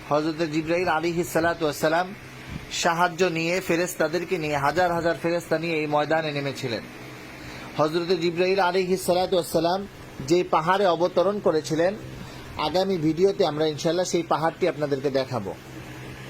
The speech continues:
আমার সামনে যে খোলা জায়গাটি দেখতে পাচ্ছেন, এই জায়গায় মুসলমানদের অবস্থান ছিল। এইখানেই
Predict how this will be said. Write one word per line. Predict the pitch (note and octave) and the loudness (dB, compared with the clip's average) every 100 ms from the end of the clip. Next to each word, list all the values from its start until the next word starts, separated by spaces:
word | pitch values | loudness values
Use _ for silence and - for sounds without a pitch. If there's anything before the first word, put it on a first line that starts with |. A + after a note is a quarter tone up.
| - - - - - - - - - D3 | -14 -14 -14 -14 -14 -14 -14 -14 -4 0
আমার | F3+ F#3+ - | 2 2 0
সামনে | F3+ F3+ E3 | 0 0 0
যে | E3+ | 0
খোলা | F3 F3 E3+ | 2 2 2
জায়গাটি | E3 D#3+ E3+ D#3 | 2 0 0 0
দেখতে | D#3+ D#3 | 0 0
পাচ্ছেন, | C#3+ C#3 F#3 F#3+ G3 E3+ | 0 0 -2 -2 0 0
এই | E3 | 2
জায়গায় | E3 F3+ E3+ | 2 2 0
মুসলমানদের | D#3 F3 D3+ D3 D3+ D3+ | 0 0 2 2 2 2
অবস্থান | C3+ C#3+ D#3+ D3+ D3 | 2 0 0 0 0
ছিল। | D#3+ F3+ A3+ - - - - - - - - - - - - - - | 2 2 0 -10 -14 -14 -14 -14 -14 -16 -16 -16 -16 -16 -16 -4 2
এইখানেই | G3+ G3+ G3+ A3 G#3 | 4 4 4 4 2